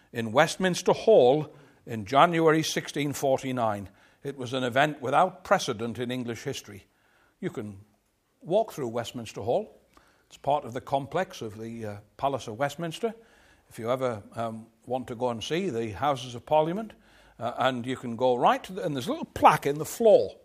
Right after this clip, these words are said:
that shows you where the king sat while he was on trial.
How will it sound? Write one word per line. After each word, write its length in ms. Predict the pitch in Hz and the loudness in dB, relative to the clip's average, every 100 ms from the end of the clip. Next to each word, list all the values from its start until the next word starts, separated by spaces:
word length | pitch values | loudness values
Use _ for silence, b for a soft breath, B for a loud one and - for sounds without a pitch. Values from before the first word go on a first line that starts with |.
| _ _ _ - | _ _ _ -20
that 120 | - | -10
shows 280 | 165 143 139 | -6 -6 -4
you 80 | |
where 240 | 131 131 131 | 0 2 2
the 80 | 135 | -2
king 320 | - 143 131 | -2 -2 -2
sat 460 | - - 113 - - b b | 0 4 2 0 -18 b b
while 240 | 123 123 | 2 2
he 100 | 120 | 2
was 120 | 127 131 | -2 -2
on 180 | 123 | -4
trial. 420 | 117 165 131 98 | 0 4 4 2